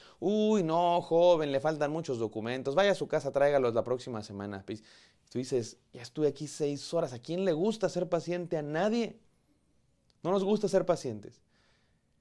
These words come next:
¿Y sabes qué? Es el desafío de hoy, ser, ser pacientes, porque el amor es paciente. Y no solamente para esperar la ventanilla en la oficina de gobierno, o en el seguro, o en el hospital,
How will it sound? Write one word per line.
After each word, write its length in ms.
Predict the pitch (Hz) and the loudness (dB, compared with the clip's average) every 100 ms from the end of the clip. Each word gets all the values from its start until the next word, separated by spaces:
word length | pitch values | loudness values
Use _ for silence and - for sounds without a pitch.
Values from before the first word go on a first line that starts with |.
| _ - | _ -10
¿Y 80 | |
sabes 300 | 123 180 180 | -2 0 0
qué? 320 | - 202 170 - _ _ _ _ | 0 -2 -2 -12 _ _ _ _
Es 140 | 131 170 | -8 -2
el 80 | 160 | 0
desafío 420 | 151 127 156 156 | 0 -2 -2 0
de 80 | 131 | 0
hoy, 340 | 127 135 110 _ | 0 -4 -10 _
ser, 360 | - 147 170 - | -4 0 0 -4
ser 260 | - 156 | -2 -2
pacientes, 720 | 156 143 165 175 170 117 113 - | 0 -4 -4 -6 -6 -12 -14 -8
porque 220 | 120 - | -8 -6
el 80 | 117 | -6
amor 240 | 120 147 | -4 -6
es 120 | 131 | -6
paciente. 580 | - 123 143 139 123 117 _ _ _ _ - | -8 -8 -8 -10 -14 -20 _ _ _ _ -6
Y 80 | 139 | -2
no 100 | 180 | 2
solamente 640 | 226 214 220 220 190 165 - - | 2 4 2 4 2 2 -8 -4
para 160 | - 151 | 4 4
esperar 340 | 143 143 147 | 4 6 6
la 100 | 170 | 8
ventanilla 600 | 139 123 120 120 165 160 | 4 4 2 2 2 2
en 160 | 123 110 | 2 0
la 60 | 107 | 0
oficina 400 | - 101 139 131 | -2 -6 -2 0
de 80 | |
gobierno, 560 | 113 113 131 143 160 135 | 2 4 6 6 4 0
o 100 | 117 | 0
en 80 | 110 | -2
el 140 | 110 | -4
seguro, 500 | - 107 123 156 147 | -4 -2 0 2 2
o 140 | 127 117 | 0 0
en 60 | |
el 100 | 117 | -2
hospital, 560 | 113 - 107 139 143 | -4 -4 -2 -2 -4